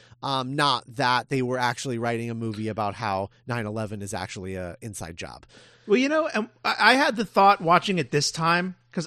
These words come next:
Speaker 2: I don't think I was aware of a lot of that
Speaker 1: Mm-hmm.
Speaker 2: watching it in twenty thirteen. I'm not clear on how
Speaker 1: Yeah.
Speaker 2: many times I've seen this movie. I think this may have been my third time,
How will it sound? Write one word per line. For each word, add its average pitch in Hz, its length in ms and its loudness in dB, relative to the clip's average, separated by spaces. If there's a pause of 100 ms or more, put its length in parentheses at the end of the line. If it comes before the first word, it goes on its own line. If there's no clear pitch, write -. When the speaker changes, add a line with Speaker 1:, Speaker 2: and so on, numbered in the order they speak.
Speaker 2:
I 190 80 8
don't 254 200 4
think 226 200 -2
I 190 120 6
was 165 180 4
aware 139 380 4
of 147 80 2
a 156 40 0
lot 160 240 4
of 170 80 2
that 170 300 4 (580)
Speaker 1:
Mm-hmm. 139 100 -6
Speaker 2:
watching 160 320 2
it 160 140 -4
in 165 120 -14
twenty 156 300 -2
thirteen. 185 1120 -2
I'm 180 80 -10
not 277 160 -2
clear 214 160 0
on 156 60 0
how 135 80 2
Speaker 1:
Yeah. - 80 6
Speaker 2:
many 160 80 0
times 170 320 -4
I've 160 100 -2
seen 170 80 -6
this 165 180 -6
movie. 170 280 -2
I 156 40 -6
think 202 160 -8
this - 140 -10
may 196 60 -6
have 175 80 -4
been 180 100 -2
my 180 80 0
third 175 260 -4
time, 180 300 -6